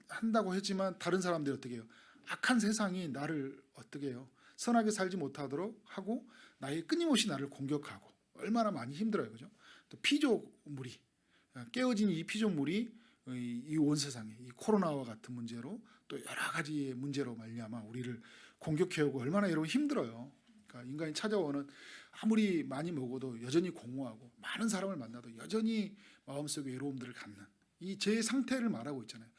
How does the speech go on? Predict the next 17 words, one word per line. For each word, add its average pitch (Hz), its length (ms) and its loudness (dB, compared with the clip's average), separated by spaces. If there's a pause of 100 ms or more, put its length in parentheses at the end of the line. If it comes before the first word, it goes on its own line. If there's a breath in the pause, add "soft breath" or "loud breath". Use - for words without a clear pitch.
(280 loud breath)
그 - 80 -20
뭐를 226 340 -2
더 214 400 0 (460 loud breath)
가져야 170 420 2
되고, 117 240 -12 (400)
그죠? 170 200 -16
뭐를 - 440 -10
더 - 80 -10 (840)
입어야 202 400 4
되고, 131 240 -12
뭐를 220 360 2
또 233 140 -2
가려야 170 400 4 (420 loud breath)
되는 143 220 0
우리의 139 380 4
그런 127 340 -4
상태들. 131 600 -6